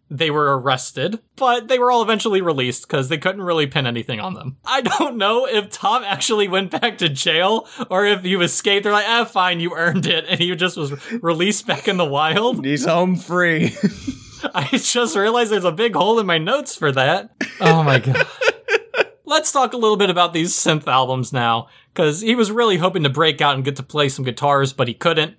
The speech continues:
Speaker 1: so he decided to opt for making ambient dungeon synth music. Dungeon synth, Spencer, is actually something we both have listened to quite a bit, but we
Speaker 2: Mm-hmm.
Speaker 1: don't really know it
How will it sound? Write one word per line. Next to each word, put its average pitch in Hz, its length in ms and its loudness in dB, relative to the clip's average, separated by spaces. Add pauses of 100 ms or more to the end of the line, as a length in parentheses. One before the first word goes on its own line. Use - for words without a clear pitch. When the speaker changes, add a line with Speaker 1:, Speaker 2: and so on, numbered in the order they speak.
(240)
Speaker 1:
so 285 180 -4
he 269 60 0
decided 220 340 2
to 208 100 -2
opt - 300 0 (240)
for 180 140 -6
making 143 520 0 (300)
ambient 214 720 0
dungeon 143 420 2
synth 107 400 -6
music. - 540 -16 (560)
Dungeon 262 320 4
synth, 226 300 4
Spencer, - 800 0 (180)
is 220 320 -2 (720)
actually 294 360 -2
something 214 400 0
we 180 120 -2
both 156 300 0
have 143 120 -2
listened 151 300 -2
to 175 120 -2
quite 147 300 0
a 113 40 -2
bit, 131 340 0
but 127 80 0
we 135 80 0
Speaker 2:
Mm-hmm. 131 60 4
Speaker 1:
don't 147 180 4
really 117 300 -4
know 143 340 2
it 143 120 0